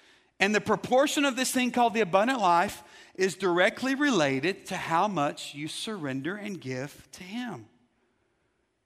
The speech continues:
Today's church is dreadfully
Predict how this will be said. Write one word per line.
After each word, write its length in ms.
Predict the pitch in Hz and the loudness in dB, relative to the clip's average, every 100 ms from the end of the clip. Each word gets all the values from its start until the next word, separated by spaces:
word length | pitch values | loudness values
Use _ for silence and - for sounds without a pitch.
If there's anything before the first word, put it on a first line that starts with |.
| _ _ _ _ _ _ _ _ _ | _ _ _ _ _ _ _ _ _
Today's 340 | - 180 214 - | -4 0 0 -2
church 720 | - 220 208 151 - - - - _ _ _ _ _ _ _ _ _ - | -2 0 0 -2 -8 -10 -10 -14 _ _ _ _ _ _ _ _ _ -6
is 280 | 160 123 | -6 -6
dreadfully 1040 | 110 147 165 190 220 - 170 151 143 143 | -12 -6 0 2 0 -2 0 0 0 -4